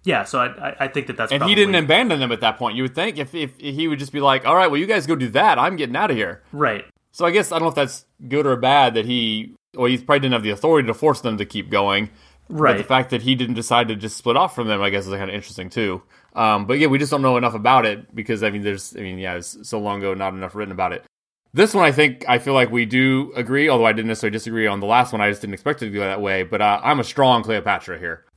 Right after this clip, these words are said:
Speaker 1: I am, too. Yeah,
Speaker 2: Okay.
Speaker 1: I am, too. I, I think she, she's gonna be tough to beat in this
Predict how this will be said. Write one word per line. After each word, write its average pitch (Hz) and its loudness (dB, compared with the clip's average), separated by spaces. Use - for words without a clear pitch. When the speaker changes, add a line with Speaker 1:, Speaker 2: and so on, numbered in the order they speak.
Speaker 1:
I 156 4
am, 127 2
too. 104 -6
Yeah, 117 2
Speaker 2:
Okay. 135 2
Speaker 1:
I 139 4
am, 127 0
too. 113 -4
I, 151 0
I 175 2
think 156 -4
she, 143 -2
she's 185 -4
gonna 208 4
be 165 -2
tough - 0
to 143 -6
beat 127 0
in 117 -4
this - -6